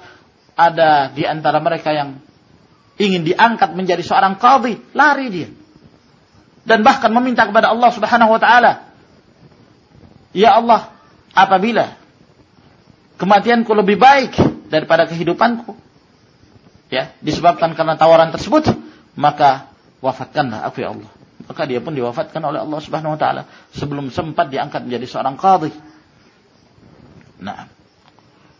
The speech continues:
di antara mereka yang ditawarkan dunia, mereka tolak. Nah, bahkan di antara mereka diberikan, ya, kantung-kantung dinar untuk diberikan kepada mereka.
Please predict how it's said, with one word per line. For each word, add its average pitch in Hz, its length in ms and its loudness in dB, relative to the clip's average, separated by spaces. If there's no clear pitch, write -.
di 233 80 2
antara 277 320 6
mereka 277 320 4
yang 226 80 4
ditawarkan 262 480 4
dunia, 285 560 2
mereka 294 240 2
tolak. 285 320 2
Nah, 110 400 -8
bahkan 123 400 -2
di 135 80 -2
antara 135 240 -2
mereka 156 240 -2
diberikan, 151 560 -2
ya, 156 400 -2
kantung-kantung 165 880 -4
dinar 147 640 0
untuk 143 240 -8
diberikan 151 480 -10
kepada 151 160 -6
mereka. 151 400 -10